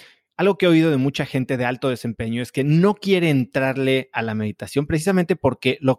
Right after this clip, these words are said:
algo que dijiste, que no quiere perder ese edge, que creen que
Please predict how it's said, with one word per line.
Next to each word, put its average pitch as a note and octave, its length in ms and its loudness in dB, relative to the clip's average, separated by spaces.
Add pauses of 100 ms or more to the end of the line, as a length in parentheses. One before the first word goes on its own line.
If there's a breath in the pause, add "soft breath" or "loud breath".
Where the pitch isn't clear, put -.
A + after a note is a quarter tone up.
algo F3+ 180 4
que C#3 100 0
dijiste, - 420 -4 (340 soft breath)
que D3 100 2
no G3 260 4
quiere F#3+ 240 2
perder D3 360 2
ese C#3+ 340 0
edge, B2+ 420 -4 (140)
que C#3 140 0
creen F3+ 240 2
que G#3+ 220 2